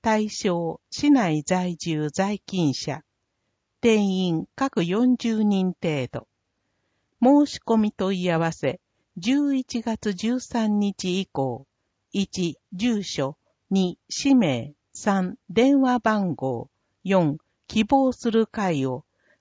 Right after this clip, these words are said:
電話、ファックス、Eメールで、または社会教育課窓口へ。ファックス、零四六八七二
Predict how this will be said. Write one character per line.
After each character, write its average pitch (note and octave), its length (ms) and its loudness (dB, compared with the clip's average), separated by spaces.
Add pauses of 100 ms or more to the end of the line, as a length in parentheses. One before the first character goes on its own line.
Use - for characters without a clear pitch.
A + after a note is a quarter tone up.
(120)
電 G3 360 2
話、 E3+ 320 -4
フ B3+ 100 0
ァ C#4 40 6
ッ C4+ 60 -4
ク - 120 -14
ス、 D#3 240 -4
E A#3+ 300 4
メ G3 300 2
ー C3+ 40 -2
ル B2+ 140 -4
で、 - 160 -10 (400)
ま F#3+ 160 0
た F#3 140 2
は D#3+ 240 -2
社 G#3 180 -4
会 C4+ 380 -2
教 A#3+ 340 -2
育 - 300 -8
課 G#3 140 0
窓 F#3 280 0
口 C3+ 420 -6
へ。 C3+ 140 -10 (880)
フ A3+ 60 2
ァ G#3+ 60 4
ッ - 60 -6
ク - 100 -12
ス、 - 340 -6 (100)
零 C4+ 320 0
四 A3 360 0
六 D3 520 -6
八 G#3+ 360 -4
七 G3+ 340 2
二 C#3 340 0